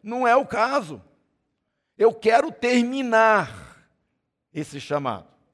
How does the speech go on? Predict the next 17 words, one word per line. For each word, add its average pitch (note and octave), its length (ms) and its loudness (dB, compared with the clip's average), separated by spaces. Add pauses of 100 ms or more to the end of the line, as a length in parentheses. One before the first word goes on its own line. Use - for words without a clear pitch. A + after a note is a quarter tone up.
(580)
Segundo A#3 380 -8
Timóteo, F#3+ 600 -4 (100)
não C#3+ 160 -10
desmarca C#3+ 640 -6
Atos, A#2+ 180 -8
não. A#2 200 -16 (420)
Segundo A3+ 340 -12
Timóteo, F3+ 560 -4 (2500)
ele E3+ 420 -4 (360)
<clears throat> - 320 -20
preso, D#3+ 540 -6 (800)
já, A#2+ 360 -4 (1300)
finalzinho A#2+ 520 -8
da B2+ 100 -10
sua, A2 420 -8 (480)
seu B2 120 -20
ministério, B2+ 680 -6